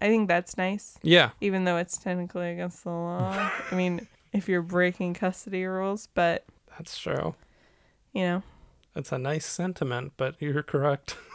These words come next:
Speaker 1: Yeah.
Speaker 2: Yeah.
Speaker 1: I do remember this movie just being hilarious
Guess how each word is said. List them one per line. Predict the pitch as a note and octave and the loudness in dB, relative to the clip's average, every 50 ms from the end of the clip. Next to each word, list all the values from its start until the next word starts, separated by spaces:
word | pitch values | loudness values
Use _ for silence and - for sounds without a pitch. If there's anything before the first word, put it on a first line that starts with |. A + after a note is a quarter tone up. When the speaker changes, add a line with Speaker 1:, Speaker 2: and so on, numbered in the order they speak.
| - - - C6+ - _ - | -14 -14 -14 -16 -14 _ 0
Speaker 1:
Yeah. | F3 E3+ E3 F3+ D3+ - - - - - - - - - _ _ _ _ _ _ | 0 0 0 -2 -6 -10 -16 -20 -20 -20 -20 -20 -20 -20 _ _ _ _ _ _
Speaker 2:
Yeah. | D3+ C#3+ B2+ B2+ B2+ B2 _ _ _ _ _ _ _ | -8 -6 -6 -6 -6 -8 _ _ _ _ _ _ _
Speaker 1:
I | G#3 G#3+ | 4 4
do | G3+ G#3+ G#3+ | 6 6 4
remember | G#3+ G#3+ G#3+ G3+ F#3+ F#3+ F#3+ F#3 F3+ | 6 6 4 2 2 4 6 6 6
this | F3 F3+ F#3+ F#3+ - | 6 4 0 0 -2
movie | - F3+ F3+ F3 E3+ F3 E3+ E3+ E3+ E3 E3 - - _ _ _ _ _ G3 | 0 0 0 2 2 2 2 2 2 0 0 -2 -6 _ _ _ _ _ -6
just | F3+ F3 E3+ F3 - - _ _ | -2 0 0 0 -2 -6 _ _
being | - E3+ E3+ E3 D#3+ D#3+ E3 E3+ - - | 0 2 2 2 2 2 -2 -4 -8 -6
hilarious | - G#3+ G#3+ A#3 A3+ A3 G#3+ G#3+ G#3 G3+ G#3 A3 - - - - - | -2 2 4 4 4 4 2 2 2 0 0 0 -2 -4 -6 -6 -8